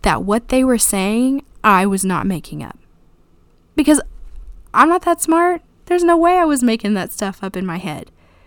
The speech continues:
So that was a huge sense of comfort for me at that time, and it was, you know, for a l-, a little bit while, af-, a few years after that, it was that big sense of, source of comfort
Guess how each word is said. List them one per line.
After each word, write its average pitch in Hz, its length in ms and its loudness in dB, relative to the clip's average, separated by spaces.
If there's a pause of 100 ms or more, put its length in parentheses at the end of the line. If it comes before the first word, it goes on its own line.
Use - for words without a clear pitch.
(560)
So 208 240 2
that 202 300 2
was 262 140 2
a 247 40 0
huge 196 340 -6
sense - 580 -2
of 170 680 -8
comfort 196 500 -6
for 214 160 -6
me 202 140 -2
at 208 120 -6
that 135 200 -6
time, 185 340 -4
and 180 80 -4
it 151 120 -6
was, 165 400 -4 (920)
you 285 100 0
know, 175 200 0
for - 180 -2
a 208 60 2
l-, 208 340 -4
a 202 80 0
little 214 240 0
bit 180 140 -4
while, 175 340 0
af-, 170 260 -2
a 214 60 -14
few - 180 -8
years 170 260 -4
after - 380 -8
that, 139 280 -8 (580)
it 196 100 -6
was 180 200 -8
that 175 240 -10
big 190 240 -6
sense 180 400 0
of, - 200 -12
source - 360 0
of - 140 -8
comfort 185 580 -6